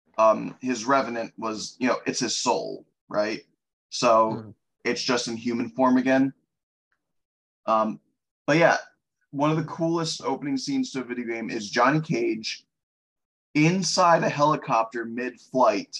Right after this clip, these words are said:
Speaker 1: fighting Revenant versions of both Scorpion and Sub-Zero.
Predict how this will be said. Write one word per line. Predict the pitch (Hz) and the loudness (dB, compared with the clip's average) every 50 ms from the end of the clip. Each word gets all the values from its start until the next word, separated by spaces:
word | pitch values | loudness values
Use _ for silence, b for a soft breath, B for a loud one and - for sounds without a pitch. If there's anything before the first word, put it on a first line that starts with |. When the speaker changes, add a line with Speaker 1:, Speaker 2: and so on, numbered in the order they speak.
| - _ _ _ _ _ _ _ _ _ _ _ _ _ _ _ _ _ _ _ _ - | -18 _ _ _ _ _ _ _ _ _ _ _ _ _ _ _ _ _ _ _ _ 2
Speaker 1:
fighting | 147 147 151 156 151 139 131 123 123 123 113 - - _ _ _ _ _ _ _ _ _ _ - | 4 4 6 4 2 2 0 -2 -4 -6 -8 -10 -16 _ _ _ _ _ _ _ _ _ _ -16
Revenant | 113 123 - 135 131 - 143 143 139 139 135 135 127 - _ - | -8 -2 0 0 0 0 -2 -4 -2 -2 -2 -2 -2 -6 _ -10
versions | 110 127 123 123 123 113 117 123 120 113 | -4 -2 -2 -2 -2 -4 -6 -6 -6 -6
of | 117 117 98 - | -6 -8 -4 -2
both | 117 120 117 113 | -2 -2 0 -2
Scorpion | - - - - 127 127 123 - 123 123 120 117 | -6 -10 -6 -4 -2 -2 -2 -2 -2 -4 -4 -4
and | 113 110 107 | -6 -6 -6
Sub-Zero. | - 113 104 101 101 104 107 98 67 65 - 85 - | -6 -6 -6 -6 -6 -4 -4 -2 -2 -2 -4 -4 -6